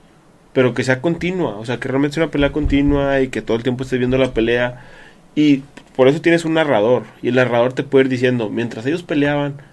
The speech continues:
este, Gon sufría y la chingada, pero no te lo presentan, nada más te lo dicen. Para eso sí sirve un narrador, para explicar ese tipo de cosas,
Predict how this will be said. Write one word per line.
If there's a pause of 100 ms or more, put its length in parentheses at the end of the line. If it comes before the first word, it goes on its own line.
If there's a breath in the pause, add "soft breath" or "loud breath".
(240 loud breath)
este,
Gon
sufría
y
la
chingada,
pero
no
te
lo
presentan,
nada
más
te
lo
dicen. (320 loud breath)
Para
eso
sí
sirve
un
narrador, (420 soft breath)
para
explicar
ese
tipo
de
cosas,